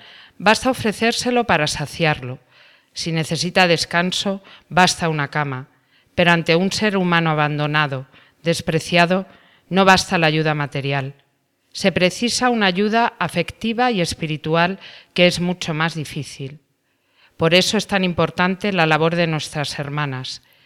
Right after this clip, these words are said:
Ellas entienden muy bien esas necesidades.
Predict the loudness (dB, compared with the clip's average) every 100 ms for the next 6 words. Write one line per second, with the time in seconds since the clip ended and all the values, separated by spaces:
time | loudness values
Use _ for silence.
0 | _ _ 0 4 4 4 -2 0 0 2
1 | 0 0 0 2 0 -2 -8 -2 0 0
2 | -2 -2 -4 -4 -6 -8 -8 -6 -6 -6
3 | -10 -14